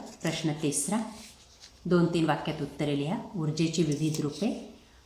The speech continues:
बल लावून काय काय करता येते ते लिहा. त्यानंतर कारणे लिहा.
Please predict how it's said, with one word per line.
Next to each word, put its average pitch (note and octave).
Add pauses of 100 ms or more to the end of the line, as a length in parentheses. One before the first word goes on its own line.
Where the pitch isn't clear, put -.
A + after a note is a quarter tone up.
(120)
बल F3
लावून E3
काय D3+
काय D3+
करता D3
येते C#3+
ते C#3
लिहा. C#3 (3000)
त्यानंतर D3+
कारणे D3
लिहा. C#3+